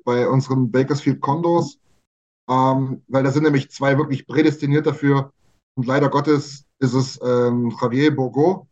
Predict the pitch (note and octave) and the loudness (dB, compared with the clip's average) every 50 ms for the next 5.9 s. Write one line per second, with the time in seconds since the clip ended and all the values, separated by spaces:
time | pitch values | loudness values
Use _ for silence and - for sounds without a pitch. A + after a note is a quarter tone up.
0 | _ _ _ _ _ - B2 B2 - - C#3+ D3+ D#3+ D#3 - C#3+ - D3+ D3+ D#3 | _ _ _ _ _ -4 -4 -4 -4 -2 -2 -2 -2 -2 -6 -6 0 0 2 2
1 | D#3 C#3 C3+ C3+ - - A#2 B2+ D#3 F3 E3 - - - _ _ _ _ _ _ | 2 0 0 -2 -2 -2 -2 0 0 -2 -2 -6 -16 -20 _ _ _ _ _ _
2 | _ _ _ _ _ _ _ _ _ _ _ _ _ _ _ _ _ - C3+ B2 | _ _ _ _ _ _ _ _ _ _ _ _ _ _ _ _ _ -4 -2 -2
3 | G#2 B2+ B2+ - C#3+ D3+ D3 - - _ _ _ - C#3 C3+ A#2+ B2 C#3+ E3 D#3+ | 0 0 -2 0 0 -2 -2 -4 -14 _ _ _ -8 -6 -4 0 0 2 0 0
4 | - - - D3 - - D3 - - D3+ D3 - A#2+ C3 - D#3 - - B2 A#2 | -2 -4 -4 -6 -6 -2 0 0 2 2 0 -2 -2 -4 -2 -2 -2 0 -2 0
5 | - - - - - A#2+ G#2 A2+ A#2 G#2 G#2+ A2+ C#3+ E3 E3 - - | 2 0 -2 0 -2 -4 -2 0 0 0 0 0 0 0 0 -2 -6